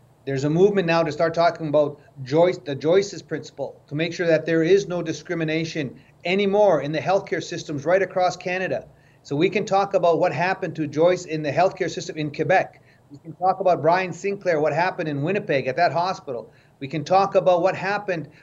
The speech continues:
with the doctors and nurses with their guessing game, you know, in terms of the alcohol content of First Nations people in B C. So it's right across.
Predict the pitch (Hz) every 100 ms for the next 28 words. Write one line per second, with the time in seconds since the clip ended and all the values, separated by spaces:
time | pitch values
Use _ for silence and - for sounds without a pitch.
0 | - 147 143 170 190 190 180 160 156 214
1 | 214 147 117 - - _ - 151 170 139
2 | 190 190 220 190 147 151 131 131 147 143
3 | 143 175 165 156 190 190 170 156 165 165
4 | 165 165 165 156 180 185 160 165 185 160
5 | 135 185 - 202 170 156 151 170 214 208
6 | 214 196